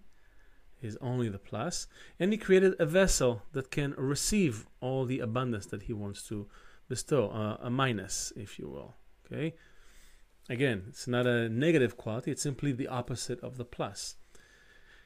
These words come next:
And the problem is that, and we learned this in Four Phases of Direct Light,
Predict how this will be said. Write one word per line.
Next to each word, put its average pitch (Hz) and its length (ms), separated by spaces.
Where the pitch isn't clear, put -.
And 143 460
the 127 160
problem 214 500
is 117 440
that, 110 520
and 117 260
we 113 60
learned 120 280
this 117 220
in 110 420
Four 120 320
Phases 110 440
of 104 300
Direct 101 440
Light, 175 360